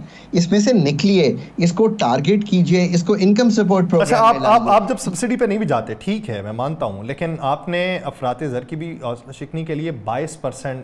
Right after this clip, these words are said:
Speaker 2: स्टेट बैंक ने शरह सूद रखा, उस पे काइबर रेट भी आप डाल लें। आप समझते हैं कि इसके ऊपर पाकिस्तान में business करना मुमकिन है? आप ये देख लीजिए कि डेढ़ दो साल में आपने एक जायज़ा लेने के लिए ये अगर चीज़ देखनी हो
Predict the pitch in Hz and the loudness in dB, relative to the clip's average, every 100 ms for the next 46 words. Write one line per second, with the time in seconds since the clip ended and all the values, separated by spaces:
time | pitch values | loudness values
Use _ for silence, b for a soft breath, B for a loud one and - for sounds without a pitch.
0 | 127 104 - 120 117 123 143 151 139 135 | -10 -12 -8 -10 -6 -8 -8 -10 -6 -6
1 | 135 135 131 127 - 123 135 - 110 113 | -6 -10 -10 -10 -6 -6 -6 -10 -10 -8
2 | 120 123 123 131 139 120 120 104 113 110 | -8 -8 -8 -8 -8 -8 -8 -10 -10 -14
3 | 107 B B B B B B 127 180 - | -18 B B B B B B -2 -2 -4
4 | - 147 190 - 220 220 214 151 - 190 | -6 -6 -6 -8 -8 -8 -8 -10 -8 -6
5 | 135 160 156 113 107 131 - 117 135 120 | -4 -6 -6 -8 -8 -10 -6 -6 -6 -8
6 | 110 110 117 120 - 98 120 120 160 165 | -10 -10 -10 -12 -16 -10 -8 -6 -6 -6
7 | - 113 113 123 127 104 107 104 135 107 | -6 -10 -8 -8 -8 -8 -10 -8 -8 -8
8 | 92 117 90 - B B B - 123 139 | -6 -4 -6 -12 B B B -4 -4 -4
9 | - 135 175 135 - 123 123 127 123 117 | -8 -6 -4 -4 -6 -8 -8 -8 -8 -6
10 | 165 120 139 156 - 107 117 107 98 87 | -6 -6 -8 -8 -8 -6 -6 -8 -10 -12
11 | - _ _ - 113 117 147 151 151 - | -20 _ _ -8 -8 -6 -6 -6 -8 -6
12 | 151 151 - _ - 113 123 135 190 208 | -6 -6 -20 _ -20 -8 -4 -2 -2 -2
13 | 156 151 139 131 117 110 107 113 107 107 | -4 -4 -6 -4 -6 -8 -10 -10 -12 -12
14 | 98 110 92 | -12 -12 -14